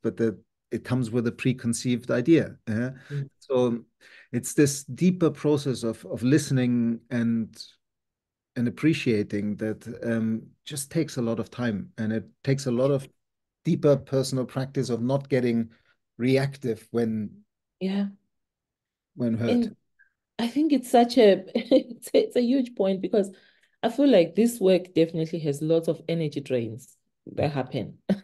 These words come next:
Speaker 2: <laughs> Emotional roller coasters and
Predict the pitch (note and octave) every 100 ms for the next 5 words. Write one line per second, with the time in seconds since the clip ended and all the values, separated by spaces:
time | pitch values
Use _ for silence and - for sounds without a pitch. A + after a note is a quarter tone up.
0 | _ _ A#3+ - - - D#4+ - - -
1 | - - - - G#3 G3+ A3+ A3+ F#3+ F3+
2 | G#3 G3+ G3+ E3+ - D3+ C#3+ C#3+ B2 D#3
3 | D3 C#3+